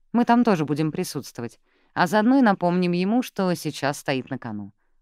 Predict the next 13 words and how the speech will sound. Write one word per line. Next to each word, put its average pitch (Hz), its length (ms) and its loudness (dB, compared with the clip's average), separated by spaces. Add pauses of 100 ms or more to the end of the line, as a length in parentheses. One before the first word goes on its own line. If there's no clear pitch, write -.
(120)
продолжила 120 520 -2
Розалинда. 110 600 -8 (500)
«Было 185 220 2
бы 180 100 0
замечательно, 190 680 0
Сесили, 131 540 -6 (400)
если 202 260 0
бы 180 120 0
ты 160 100 -4
тоже 180 260 -2
подтянулась 123 560 -8
к - 80 -20
нам. 110 280 -14